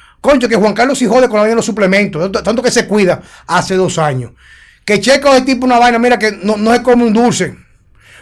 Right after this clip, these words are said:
O que Jamí sí jode brincando todos los días. Pero ahora todo el mundo tiene miedo.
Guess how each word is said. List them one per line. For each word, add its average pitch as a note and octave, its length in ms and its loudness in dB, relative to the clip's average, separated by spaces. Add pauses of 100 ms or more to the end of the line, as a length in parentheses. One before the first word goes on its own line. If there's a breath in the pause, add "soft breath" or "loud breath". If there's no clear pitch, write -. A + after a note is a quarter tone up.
O G3 160 0
que G#3+ 120 0
Jamí G#3+ 240 2
sí C4 100 0
jode B3 220 4
brincando A#3 400 0
todos A3+ 160 2
los F#3+ 80 4
días. D#3+ 240 0 (800 soft breath)
Pero F#3+ 140 2
ahora G#3+ 120 2
todo A#3+ 120 4
el A#3 60 2
mundo A3 500 0 (460)
tiene G#3 240 0
miedo. G#3+ 420 2